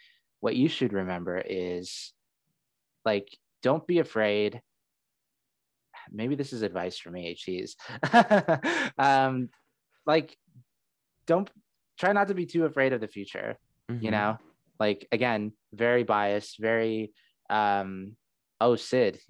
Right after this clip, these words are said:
Speaker 1: like, what about you, you dummy? That's what you're
Speaker 2: <laughs>
Speaker 1: wor-, yeah, that's what you're, that's why I'm going to therapy, guys. Like, I don't have another Sid here that's like, 'Hey, you need to, like, <laughs> calm down.'"
Speaker 2: Mm-hmm.
Speaker 1: But, like, that's what you should, like, don't stress yourself out about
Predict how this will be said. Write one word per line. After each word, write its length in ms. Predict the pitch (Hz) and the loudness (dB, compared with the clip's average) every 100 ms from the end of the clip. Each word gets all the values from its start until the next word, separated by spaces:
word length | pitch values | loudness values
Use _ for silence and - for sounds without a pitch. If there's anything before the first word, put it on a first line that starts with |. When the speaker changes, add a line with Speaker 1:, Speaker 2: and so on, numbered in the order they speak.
| - - | -10 -4
Speaker 1:
like, 180 | 101 98 | -4 -2
what 140 | 107 | 0
about 220 | 104 101 95 | 2 0 0
you, 120 | 113 | -4
you 140 | 95 85 _ _ - | -6 -10 _ _ -6
dummy? 320 | 95 92 98 | -6 -4 -4
That's 220 | 95 - | -4 -4
what 100 | 120 | -6
you're 120 | 104 | -6
Speaker 2:
<laughs> 260 | 101 123 - | -6 -10 -4
Speaker 1:
wor-, 140 | 113 117 | 0 2
yeah, 220 | 120 120 | 2 0
that's 200 | 117 - | 0 -4
what 80 | - | -4
you're, 180 | 110 110 - - | -2 -2 -6 -6
that's 140 | 139 143 | -2 0
why 60 | 196 | 2
I'm 100 | 185 | 2
going 180 | 160 | 2
to 60 | 143 | 0
therapy, 380 | 123 101 98 95 | 0 -2 -2 -8
guys. 460 | 58 113 110 - - | -8 -6 -6 -6 0
Like, 320 | 110 107 104 - - - | 2 2 0 -10 -20 -4
I 100 | 113 | 0
don't 140 | 151 | 2
have 220 | 147 139 123 | 2 0 0
another 260 | 113 110 | -2 -2
Sid 380 | 107 - 120 113 | -4 0 0 0
here 320 | - 123 113 | 0 0 0
that's 240 | 110 117 120 | -2 -6 -6
like, 220 | 113 117 | -6 -2
'Hey, 260 | 120 107 | 0 2
you 180 | 107 110 | -2 -6
need 140 | 117 110 | -6 -8
to, 100 | 104 | -6
like, 180 | 120 117 _ | -8 -8 _
<laughs> 60 | |
calm 220 | - - 120 | -6 -4 -4
down.'" 360 | - - 175 - | -8 -4 -2 0
Speaker 2:
Mm-hmm. 460 | 226 123 117 107 123 262 254 180 - 131 | 0 -2 0 0 -2 -6 -8 -10 -8 2
Speaker 1:
But, 200 | 180 180 | 2 6
like, 340 | 165 156 151 - _ - | 4 4 0 -18 _ 0
that's 260 | 160 175 | 0 2
what 140 | 190 156 | 0 0
you 140 | 151 | -2
should, 220 | - 147 | 0 2
like, 200 | 135 123 - _ _ - | 2 2 -2 _ _ -2
don't 220 | 160 185 | 0 0
stress 340 | - 156 143 | -2 -2 -2
yourself 380 | 147 - 123 110 | -6 -4 -4 -2
out 240 | 107 107 | -4 -4
about 440 | 104 98 92 92 | -4 -6 -6 -8